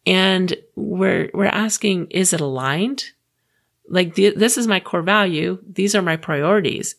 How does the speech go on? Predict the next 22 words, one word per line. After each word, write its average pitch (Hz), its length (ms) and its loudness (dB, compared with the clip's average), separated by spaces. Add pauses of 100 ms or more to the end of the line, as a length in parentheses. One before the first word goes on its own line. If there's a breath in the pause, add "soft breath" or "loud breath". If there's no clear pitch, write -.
(260)
Is 170 360 0
this 185 240 2
goal, 151 360 0
is 147 200 -4
this 190 220 0
activity 156 720 -4 (280 loud breath)
still - 520 0
aligned 165 680 0 (360)
with 147 140 -4
those 147 220 0
core 131 220 -4
values?" - 680 -4 (800 soft breath)
And - 260 -2
honestly 233 800 2
evaluate 156 1120 -2 (720)
how 165 540 2
your 160 260 -2
current 247 460 -2
activities 151 800 -2 (220)
and 160 240 0
goals 165 460 2
fit - 640 -2